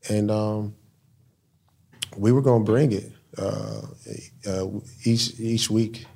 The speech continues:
Um, so in that sense, um, once you start understanding the management part of it and, um, how things are so interchangeable with,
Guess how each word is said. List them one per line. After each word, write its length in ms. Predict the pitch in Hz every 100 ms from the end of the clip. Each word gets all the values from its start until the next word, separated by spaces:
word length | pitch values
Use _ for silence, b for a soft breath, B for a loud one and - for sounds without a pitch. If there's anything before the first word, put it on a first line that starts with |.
| - -
Um, 340 | 107 104 98
so 440 | - - 104 98 98 b b b b
in 100 | 135 160
that 180 | 185
sense, 560 | 143 139 131 120 - - - - -
um, 560 | 113 113 107 104 101 - _ _ _ _ _ _ _ _ _ _ - - - _ _ _ - - - _ _
once 400 | - 123 160 160
you 80 | 165
start 380 | - - 139 123
understanding 920 | 120 120 107 - 117 113 110 104 104
the 80 | 101
management 520 | 104 110 104 104 104
part 240 | - 104 104
of 160 | 98
it 140 | 101 98
and, 240 | 92 92 - _ _ _ _
um, 180 | 98 95
how 200 | 107 104
things 420 | 101 107 101 95
are 100 | 98
so 340 | 90 - 104 101
interchangeable 960 | 101 95 - 107 104 101 98 98 95
with, 180 | 95 95